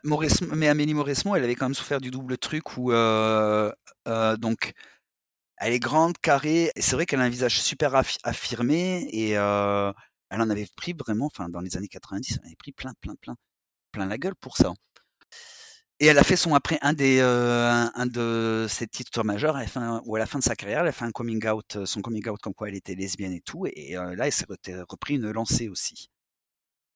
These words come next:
de, de sexisme dans la gueule, mais c'est quand même, c'était un des premiers exemples où les gens, euh, enfin, dans mon souvenir en tout cas,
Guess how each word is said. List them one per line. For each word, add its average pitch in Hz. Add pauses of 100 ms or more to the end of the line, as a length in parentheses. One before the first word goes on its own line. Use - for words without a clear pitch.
(600)
de, 98
de 98
sexisme -
dans 92
la 87
gueule, 160
mais 101
c'est -
quand 107
même, 110
c'était -
un 160
des 123
premiers 120
exemples 113
où 104
les 98
gens, 101
euh, 87 (100)
enfin, 101
dans 117
mon 123
souvenir 107
en 101
tout -
cas, 135